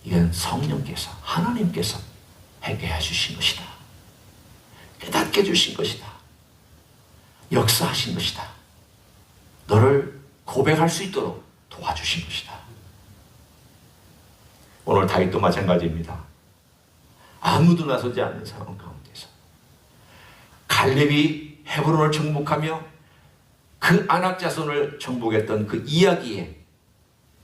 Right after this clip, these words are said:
두 번째 버전이 나왔습니다. 칼렙 같은 신앙을 가지고 그 아낙 자손의 후손인 골리앗을 향하여 오늘 나아가는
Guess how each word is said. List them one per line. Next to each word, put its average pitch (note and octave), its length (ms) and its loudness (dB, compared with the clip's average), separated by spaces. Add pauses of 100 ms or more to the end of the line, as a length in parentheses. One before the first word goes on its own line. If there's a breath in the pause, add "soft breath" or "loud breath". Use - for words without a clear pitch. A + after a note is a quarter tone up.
(220)
두 F3+ 220 4
번째 F#3+ 600 2 (140)
버전이 A#2 400 -6
나왔습니다. D2+ 540 -8 (1400 loud breath)
칼렙 F#3 320 4
같은 G#3+ 240 2
신앙을 A#3+ 420 -2
가지고 E3 520 0 (880)
그 - 320 2
아낙 G3 320 2
자손의 E3+ 360 -4
후손인 D3+ 680 -6
골리앗을 G#3+ 680 4
향하여 C3+ 420 -2 (720)
오늘 - 760 2
나아가는 A#2+ 560 0